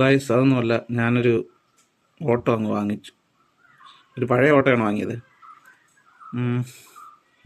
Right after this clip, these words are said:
മൊത്തവും ചെളിയും ചെളിക്കുള്ള ഓട്ടോ വരും. അപ്പോൾ അതൊക്കെ ഒന്ന് കഴുകി വൃത്തിയാക്കണം. അപ്പോൾ അത് വാങ്ങിയപ്പോൾ അതിൻ്റെ പേര് വേറെ ആയിരുന്നു. ഇപ്പം അപ്പുട്ടി എന്നും അനാമിക എന്നൊക്കെ പറഞ്ഞ് എൻ്റെ മക്കളുടെ പേരാണ് ഇപ്പോൾ ഉള്ളത്. ഇതൊരു ഓണേഴ്സ് ഓട്ടോയാണ്, ടാക്സി അല്ല.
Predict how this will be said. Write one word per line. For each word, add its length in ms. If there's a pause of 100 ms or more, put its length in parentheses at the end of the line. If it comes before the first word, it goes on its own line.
(100)
മൊത്തവും 400 (100)
ചെളിയും 360
ചെളിക്കുള്ള 360
ഓട്ടോ 220
വരും. 180 (540)
അപ്പോൾ 160
അതൊക്കെ 220
ഒന്ന് 180
കഴുകി 340 (380)
വൃത്തിയാക്കണം. 580 (380)
അപ്പോൾ 160
അത് 140
വാങ്ങിയപ്പോൾ 380 (300)
അതിൻ്റെ 260
പേര് 200
വേറെ 180
ആയിരുന്നു. 260
ഇപ്പം 160 (220)
അപ്പുട്ടി 400
എന്നും 160 (580)
അനാമിക 420
എന്നൊക്കെ 260
പറഞ്ഞ് 260
എൻ്റെ 200
മക്കളുടെ 340
പേരാണ് 260
ഇപ്പോൾ 180
ഉള്ളത്. 140 (1040)
ഇതൊരു 240
ഓണേഴ്സ് 300 (180)
ഓട്ടോയാണ്, 380 (220)
ടാക്സി 360
അല്ല. 100